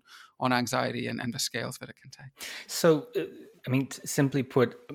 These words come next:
Speaker 2: all of these things can be, uh, expressed on a continuum. And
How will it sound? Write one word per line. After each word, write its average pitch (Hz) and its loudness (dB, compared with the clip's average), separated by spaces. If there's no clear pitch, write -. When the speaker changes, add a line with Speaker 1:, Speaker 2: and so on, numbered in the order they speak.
Speaker 2:
all 135 6
of 131 4
these 127 2
things 104 -6
can 110 0
be, 110 0
uh, 104 -6
expressed - 0
on 160 2
a 180 -2
continuum. 156 0
And 120 0